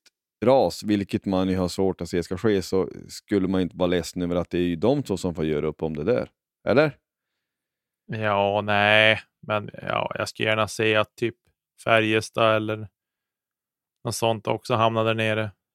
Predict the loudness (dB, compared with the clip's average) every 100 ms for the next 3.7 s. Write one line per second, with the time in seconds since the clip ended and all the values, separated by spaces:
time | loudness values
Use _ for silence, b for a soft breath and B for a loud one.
0 | -4 -2 -2 -4 -2 4 6 4 2 -2
1 | -2 -2 -2 -4 -4 -12 _ 4 6 6
2 | 6 6 4 4 4 4 2 0 2 4
3 | 4 2 2 4 4 4 0